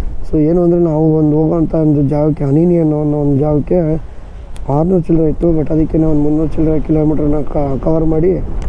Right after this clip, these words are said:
ಈಗ ಇಲ್ಲಿ ಯಾವುದೋ ಒಂದು ಹೋಮ್ ಸ್ಟೇ ಥರ ಇತ್ತು, ಇಲ್ಲೇ ಸ್ಟೇ ಮಾಡಿ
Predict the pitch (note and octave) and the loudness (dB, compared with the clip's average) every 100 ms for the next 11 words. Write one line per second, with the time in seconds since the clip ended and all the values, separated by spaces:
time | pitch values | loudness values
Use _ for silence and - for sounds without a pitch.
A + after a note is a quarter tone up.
0 | - - - - - - D#3+ D#3+ E3+ D3+ | 0 0 -4 -20 -8 0 2 2 0 0
1 | C#3+ C3 - D3+ D3 D3 D#3 D#3+ D3+ D3 | 0 -2 0 2 4 2 2 2 4 4
2 | C#3+ E3 D#3+ F3 C#3 D3+ C#3+ - D3 C3+ | 2 2 0 0 0 2 0 0 0 2
3 | C#3+ - D3+ C#3+ C#3+ D3+ | 0 2 2 4 2 2